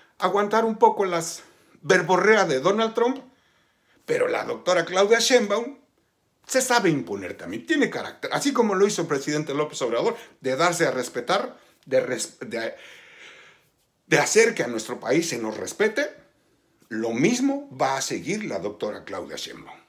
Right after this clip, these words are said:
Así, imponerse con respeto, con respeto. Ya no son los tiempos de antes, en que daban golpes en el escritorio y se alineaba el presidente de México. Ya no, ya no está Felipe Calderón,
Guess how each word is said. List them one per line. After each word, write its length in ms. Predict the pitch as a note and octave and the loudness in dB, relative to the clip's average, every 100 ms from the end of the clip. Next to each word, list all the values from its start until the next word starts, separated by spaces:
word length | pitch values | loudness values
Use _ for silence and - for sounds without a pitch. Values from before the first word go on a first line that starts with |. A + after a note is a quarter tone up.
| - | -12
Así, 400 | A2+ - A2+ - _ | -10 -8 -10 -12 _
imponerse 760 | D#3 D#3+ D#3+ F#3+ G3 G#3 G#3 - - _ _ | -4 0 0 0 0 -2 -6 -10 -20 _ _
con 500 | B2 A2+ G#2+ F#2 F#2 - | -4 -4 -4 -8 -10 -6
respeto, 560 | A#2+ - C#3 B2 - - _ _ _ _ _ _ _ _ _ _ | -4 -2 -2 -4 -10 -20 _ _ _ _ _ _ _ _ _ _
con 200 | B2 B2 | -6 -6
respeto. 480 | B2 - B2 - F#2+ | -6 -6 -6 -6 -2
Ya 280 | C#3+ F#3 | 2 4
no 140 | G3 F3 | 4 0
son 180 | F3+ F3+ | 0 -2
los 100 | E3 | 2
tiempos 320 | E3+ E3 C#3+ | 2 2 0
de 80 | D3 | -2
antes, 320 | B2 G#2+ - - | -2 -8 -12 -12
en 160 | B2+ A#2 | -8 -6
que 260 | A#2+ A2+ - _ | -4 -6 -8 _
daban 360 | A#2 D3 D#3+ C#3 | -6 -2 -2 0
golpes 380 | E3+ F3+ E3 C#3 | 0 2 -2 -2
en 100 | C3 | -4
el 100 | A#2+ | -4
escritorio 480 | A#2+ A2+ F3 F#3 | -6 -4 0 2
y 40 | C3+ | 0
se 140 | C#3 | -2
alineaba 400 | A#2+ A#2+ C#3+ D3+ | -2 -2 -2 -2
el 80 | C#3 | -4
presidente 540 | A#2+ A2+ A2+ A2+ A2 | -6 -6 -6 -6 -8
de 60 | G2 | -10
México. 380 | F2 - - - | -12 -14 -18 -12
Ya 160 | - G3+ | -4 -4
no, 280 | C4+ C#4 - _ _ _ | -4 -8 -12 _ _ _
ya 120 | F#3 | -2
no 60 | A3 | 0
está 160 | - | -2
Felipe 320 | - A3+ B3+ A3 | -2 -2 -4 -4
Calderón, 580 | E3+ D#3 A#3 B3 - | -4 -2 -2 -2 -6